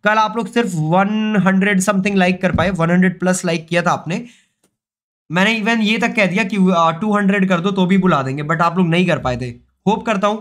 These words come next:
एक ना एक दिन आप लोग ये target hit करोगे इसी channel के ऊपर। But meanwhile, attention please, देवियों और सज्जनों कृपया ध्यान दें,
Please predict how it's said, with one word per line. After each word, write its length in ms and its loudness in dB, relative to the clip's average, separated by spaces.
एक 140 0
ना 100 0
एक 120 4
दिन 120 2
आप 160 0
लोग 120 2
ये 80 0
target 400 0
hit 120 -2
करोगे 280 0
इसी 260 0
channel 340 -4
के 80 2
ऊपर। 280 0
But 160 -8
meanwhile, 340 -2
attention 580 -4
please, 440 -6
देवियों 540 -2
और 80 2
सज्जनों 440 -4
कृपया 420 0
ध्यान 320 -4
दें, 140 -12